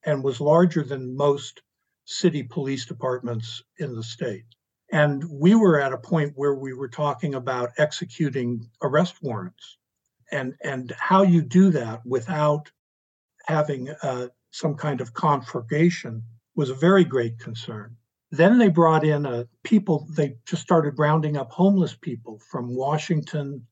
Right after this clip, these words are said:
Los Angeles, San Francisco, Seattle, and brought them to Rajneeshpuram after it became clear that their attempt to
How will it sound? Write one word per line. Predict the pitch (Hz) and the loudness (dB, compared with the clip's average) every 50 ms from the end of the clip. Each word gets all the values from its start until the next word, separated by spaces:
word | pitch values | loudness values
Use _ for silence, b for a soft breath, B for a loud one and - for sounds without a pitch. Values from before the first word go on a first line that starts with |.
| _ | _
Los | - 143 131 120 117 - | -4 -4 -4 -4 -2 -2
Angeles, | 151 147 147 147 147 131 - 143 135 139 131 120 117 - - | -2 0 0 0 -2 -2 -2 -2 -2 -2 -4 -4 -8 -12 -10
San | - 135 123 | -8 -8 -8
Francisco, | 117 117 - 117 113 - - 160 156 - - 165 143 131 | -8 -8 -10 -12 -10 -6 -6 -6 -6 -4 -6 -6 -6 -6
Seattle, | 117 - - 170 123 123 131 143 143 135 135 123 120 117 b b b b b b b b _ _ _ _ _ _ _ - - | -8 -10 -10 -8 -6 -6 -4 -4 -6 -6 -8 -12 -14 -16 b b b b b b b b _ _ _ _ _ _ _ -8 -6
and | - 131 123 117 | -6 -6 -6 -2
brought | 117 147 147 160 190 196 - | 4 6 6 6 6 4 2
them | - 175 156 147 143 - - - | 2 2 2 2 -2 -6 -10 -8
to | - 151 135 123 123 - _ _ _ _ _ _ - _ _ - 208 160 - _ _ 202 | -8 -8 -8 -8 -14 -20 _ _ _ _ _ _ -20 _ _ -12 -12 -12 -12 _ _ -6
Rajneeshpuram | 175 156 143 135 123 - - 143 127 117 - _ - 196 208 208 170 143 131 131 131 151 - | -2 -2 -2 -2 -4 -6 -8 -8 -8 -8 -12 _ -2 0 2 2 2 0 0 -4 -8 -8 -2
after | 165 175 180 190 190 - - 185 165 156 - _ _ _ _ _ - | 2 4 4 4 2 2 2 2 2 0 -4 _ _ _ _ _ -2
it | - 180 180 | -2 -2 2
became | - 170 160 - 170 175 156 143 - | 2 0 0 2 0 2 2 0 -4
clear | - - - 196 196 196 190 175 | -8 -2 0 2 2 4 2 2
that | 147 156 151 - | 2 0 -4 -2
their | - - 151 143 | -2 0 0 0
attempt | 135 - - - - 196 185 175 - - - - _ _ | 0 -2 -6 -2 0 0 0 0 -4 -12 -20 -20 _ _
to | - - 151 131 123 | -10 -10 -8 -8 -10